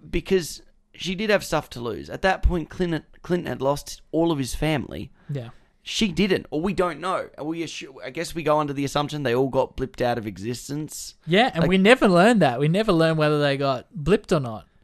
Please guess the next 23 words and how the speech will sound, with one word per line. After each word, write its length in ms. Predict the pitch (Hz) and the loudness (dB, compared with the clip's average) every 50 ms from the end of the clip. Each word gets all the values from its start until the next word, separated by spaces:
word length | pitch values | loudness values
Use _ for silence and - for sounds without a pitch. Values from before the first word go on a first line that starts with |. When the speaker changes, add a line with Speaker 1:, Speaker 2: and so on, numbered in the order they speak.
| _ - _ | _ -16 _
Speaker 1:
Because 280 | - 190 - 208 196 185 | -2 0 0 0 -2 -2
it's 180 | 190 - - | -6 -8 -8
a 40 | 196 | 0
retcon. 460 | 190 233 277 269 - 185 165 127 113 | 2 4 2 4 4 2 2 2 2
Because 280 | 120 147 - 180 151 165 | -2 -2 -2 -2 -2 0
this 240 | 185 220 196 - - | -4 -4 -4 -4 -4
film 280 | - 190 202 196 180 | -2 0 0 2 0
was 140 | 165 160 - | 0 -4 -4
trying 300 | - - 160 156 156 151 151 | -2 -2 -2 -2 -2 -2 -4
to 60 | 139 | -6
save 360 | - - - 156 160 160 139 | -4 0 2 2 2 2 -2
face 380 | - - 143 139 131 123 - - | 0 0 2 2 2 -2 -6 -10
for 100 | - - | -12 -6
something 300 | - 135 135 131 120 123 | -6 -6 -6 -6 -8 -10
that 120 | 135 139 | -10 -8
should 160 | - - 175 | -4 -4 -4
have 80 | 139 - | -2 0
happened 380 | 143 135 - - 117 113 107 - - - - - _ - - | 0 0 0 -2 -4 -6 -8 -12 -14 -20 -20 -20 _ -20 -6
ten 320 | - - 151 180 180 165 151 | -2 2 4 4 4 4 2
years 320 | 139 139 147 151 151 135 123 | 0 0 2 0 0 0 -2
ago 420 | 117 107 120 117 113 107 101 90 - - | -4 -2 -2 -2 -2 -2 -4 -6 -6 -2
at 220 | - 151 147 - _ | -2 -2 -2 -2 _
the, 160 | - 117 101 | -10 -10 -10